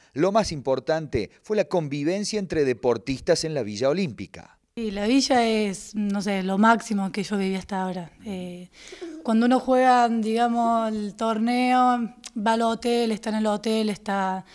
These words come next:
Speaker 2: muy metido. En vez hay como, hay cosas que te hacen abstraer un poco de, de lo cotidiano de todos los días y se viven experiencias nuevas.
Speaker 1: Contame una.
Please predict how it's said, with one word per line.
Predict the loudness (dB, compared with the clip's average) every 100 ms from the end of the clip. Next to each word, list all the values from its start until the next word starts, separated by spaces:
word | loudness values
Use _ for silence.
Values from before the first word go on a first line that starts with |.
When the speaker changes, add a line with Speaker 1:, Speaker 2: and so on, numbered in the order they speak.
| -20 -20 -2
Speaker 2:
muy | 2 4
metido. | 2 0 2 4
En | 4
vez | 8
hay | 8 6
como, | 4 4
hay | 4 2
cosas | 0 2 0
que | -2
te | -2 -2
hacen | 2 2
abstraer | 0 0 2 4 6 6
un | 4
poco | 2 2 2
de, | 0 -2 -6 -12 -20 -20 -20 _ -2
de | 2
lo | 2 2
cotidiano | 0 2 4 6 8 8
de | 6
todos | 4 4
los | 4 4
días | 4 2
y | 2
se | 0 -2
viven | 0 0 0 0
experiencias | -4 -4 -2 2 0 0 0
nuevas. | 4 4 4 -2 -10 -20
Speaker 1:
Contame | -16 -12 -8 -8
una. | -8 -12